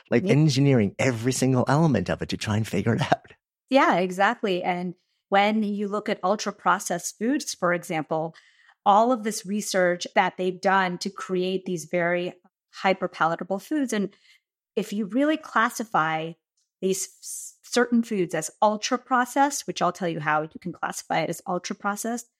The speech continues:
Speaker 2: then they have commonalities. Um, you group them together and they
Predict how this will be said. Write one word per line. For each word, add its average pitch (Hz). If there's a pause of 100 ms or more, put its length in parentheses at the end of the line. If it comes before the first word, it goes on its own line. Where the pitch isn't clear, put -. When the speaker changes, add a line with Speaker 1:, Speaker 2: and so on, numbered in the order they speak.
(300)
Speaker 2:
then 226
they 277
have 214
commonalities. 180
Um, 170
you 180
group 214
them 202
together 185
and 170
they 165